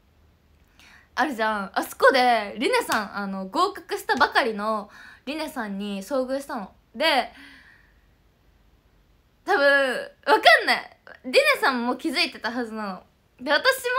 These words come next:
も学校帰りで、しかもオーディション終わったばっかりだから、二期生さんのオーディションが終わったばっかりの、次の、次、いや、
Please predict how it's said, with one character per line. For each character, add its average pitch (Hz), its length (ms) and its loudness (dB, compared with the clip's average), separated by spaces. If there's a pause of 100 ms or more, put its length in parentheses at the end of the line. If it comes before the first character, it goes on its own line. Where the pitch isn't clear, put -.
(160)
も 302 60 -4
学 269 220 -6
校 370 220 -4
帰 349 220 2
り 214 100 -4
で、 214 320 -4
し - 80 -12
か 392 100 -2
も - 100 -6
オ - 0 -
ー - 20 -8
デ - 40 -6
ィ 587 200 2
シ 523 80 -4
ョ - 20 2
ン - 80 0
終 - 20 2
わ 494 80 4
っ 508 60 -4
た 494 80 -4
ば 403 100 -4
っ 403 60 -8
か 466 100 -6
り 359 60 -2
だ 220 80 -4
か 196 100 -8
ら、 196 220 -4
二 220 80 -10
期 - 80 -18
生 208 340 -6
さ 208 160 -10
ん 185 80 -8
の 196 60 -8
オ - 40 -6
ー - 20 -6
デ 220 60 -6
ィ - 20 -10
シ 247 60 -10
ョ - 40 -6
ン - 20 -6
が 208 60 -4
終 294 100 -2
わ - 40 -8
っ - 20 -20
た 440 80 -6
ば 440 80 -4
っ 381 100 -10
か 508 140 -2
り 453 400 -2
の、 - 80 -16 (880)
次 294 280 -6
の、 262 180 -8 (160)
次、 247 340 -10
い 196 40 -8
や、 208 120 -4